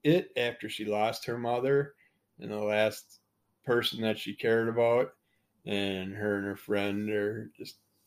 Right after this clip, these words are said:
living life, and all of a sudden she found out that she does have some other family. She looked at her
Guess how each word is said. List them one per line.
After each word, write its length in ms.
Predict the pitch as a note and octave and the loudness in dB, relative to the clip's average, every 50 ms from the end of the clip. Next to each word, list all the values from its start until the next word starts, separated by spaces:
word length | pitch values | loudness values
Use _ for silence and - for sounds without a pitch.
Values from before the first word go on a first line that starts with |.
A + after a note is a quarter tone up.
| _ _ _ _ _ _ _ _ _ _ _ | _ _ _ _ _ _ _ _ _ _ _
living 380 | - C#3+ C#3+ C#3+ C3+ C#3 C#3 C3+ | 8 10 10 12 12 10 8 8
life, 400 | C3+ C3+ C3+ C#3+ D#3 D3+ D3+ - - _ | 8 10 12 10 10 8 4 -2 -8 _
and 520 | A#2+ C3 C3 C3 C3 C3 C3 B2+ B2+ B2+ B2+ - | -2 -2 0 0 0 0 0 0 -2 -4 -4 -2
all 160 | B2+ B2 B2 | 0 0 0
of 60 | B2+ B2+ | 0 -2
a 20 | |
sudden 280 | - - B2+ B2 C3 B2 | -2 -2 -2 -2 -2 -6
she 120 | - - | -8 -10
found 400 | - _ A2+ A2 A2+ A#2 A2+ G#2+ | -4 _ 6 6 6 6 6 4
out 220 | G#2+ A2 G#2 G#2 | 4 4 4 2
that 160 | - G#2+ G2+ - | 0 -2 -2 -2
she 160 | - - G2+ | -4 -8 -6
does 500 | G2 F#2+ F#2+ F2+ F2+ F#2 - - - - - | -4 -2 -2 -2 -4 -6 -10 -14 -14 -16 -10
have 320 | - G#2 G2+ G2 G2 - - | -4 -2 -2 -2 -2 -4 -6
some 200 | - - D#2+ - A2+ | -8 -10 -8 -6 -2
other 220 | A2+ G#2 G2 G2 | 0 0 0 0
family. 420 | - - G2+ G2+ G2+ G2 F#2+ G2 | 0 0 2 2 2 2 0 -2
She 160 | G2 - - A2+ | -4 -6 -8 -6
looked 220 | G#2+ G#2 - _ | -8 -8 -4 _
at 160 | - F#2+ F#2 F#2 | -2 0 0 0
her 160 | F#2+ G2+ | -2 -4